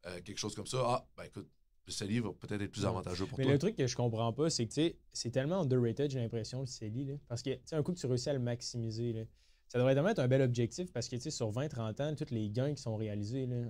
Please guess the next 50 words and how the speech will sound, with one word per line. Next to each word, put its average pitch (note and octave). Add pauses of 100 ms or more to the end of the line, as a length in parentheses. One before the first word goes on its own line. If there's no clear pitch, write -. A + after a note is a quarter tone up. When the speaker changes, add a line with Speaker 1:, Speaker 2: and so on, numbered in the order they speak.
Speaker 2:
en G2+
bourse, A#2
admettons, G#2
là. A2
Speaker 1:
Encore G#2+
faut-il B2
le C3+
maximiser. F#2+ (300)
Speaker 2:
<laughs> C3+
Ben, D3+
c'est D#3
ça, F#3
mais D#3
tu C3+
sais, E3+
Speaker 1:
Ouais. D#3
Speaker 2:
quand E3
t'as E3+
les D3+
moyens C#3+
puis -
t'es C3
capable C3
de A#2
le A2+
faire, C3+
là, B2+
tu B2+ (440)
sais, D3
je B2
veux A#2+
dire, A#2+
c'est A#2+
magnifique, C3+
là. D3
Imagine, C3+
tu -
maximises C#3
ton B2+
celi C3+
à C3
quatre-vingt-un A#2+
mille, A#2+
euh, A2
whatever A2+
it A2
Speaker 1:
C'est A#2 (160)
ça. D3
Speaker 2:
is. - (140)
Ouais. C#3+